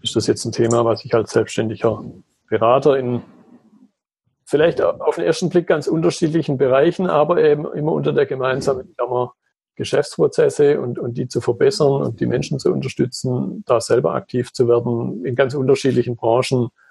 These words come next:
von, von Handwerk, Bauhandwerk, Karosserie und Lack,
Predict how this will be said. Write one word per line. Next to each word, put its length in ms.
von, 500
von 180
Handwerk, 680
Bauhandwerk, 1120
Karosserie 600
und 120
Lack, 500